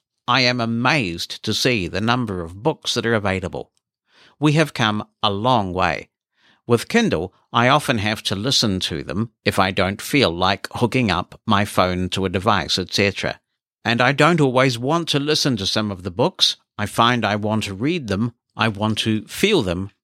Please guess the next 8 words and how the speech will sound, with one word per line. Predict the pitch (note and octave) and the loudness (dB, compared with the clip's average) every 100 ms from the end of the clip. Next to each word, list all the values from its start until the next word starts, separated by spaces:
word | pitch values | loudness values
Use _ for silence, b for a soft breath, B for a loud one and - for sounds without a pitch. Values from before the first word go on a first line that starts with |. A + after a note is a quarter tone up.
| - | -8
for | - B2+ | -2 2
myself. | C3 C3 G#2 C#2 B1+ - - _ _ _ _ _ | 2 2 0 -2 -6 -14 -18 _ _ _ _ _
Cookbooks, | - D#3 - D#3 D3+ - - - - - - | 0 0 0 2 2 0 0 0 0 -4 -2
other | A#2+ A#2+ | 0 0
how-to | - A#2+ B2 C3 - B2 B2+ B2+ | 0 0 0 0 -2 -2 -2 -4
kinds | - A2 A2 G#2 | 0 0 0 -2
of | F2+ E2 | -6 -2
books, | G#2+ - - - | -2 0 -2 -2